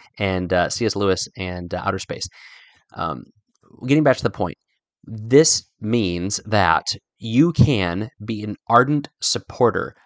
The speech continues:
of cold water conservation, of environmental causes, of various environmental groups and organizations without necessarily buying into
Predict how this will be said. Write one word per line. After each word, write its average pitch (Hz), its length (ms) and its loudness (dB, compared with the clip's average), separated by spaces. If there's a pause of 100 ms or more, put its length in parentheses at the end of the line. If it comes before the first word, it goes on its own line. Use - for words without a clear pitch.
(160)
of 104 160 -6
cold 120 280 2
water 123 260 4
conservation, 107 640 -2 (360)
of 107 140 -2
environmental 107 920 0
causes, 92 640 4 (320)
of 101 360 2
various 113 720 0
environmental 107 840 0
groups 98 340 -2
and 104 100 -8
organizations 98 800 -4 (300)
without 117 600 2
necessarily 110 1080 0 (200)
buying 110 560 2
into 117 680 0